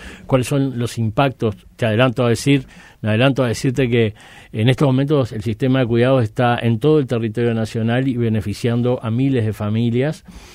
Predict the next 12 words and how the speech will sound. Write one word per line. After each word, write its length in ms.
que 80
están 260
cambiando 480
sus 200
vidas, 500
este, 220
porque 220
como 200
vamos 240
a 80
ver 120
luego, 440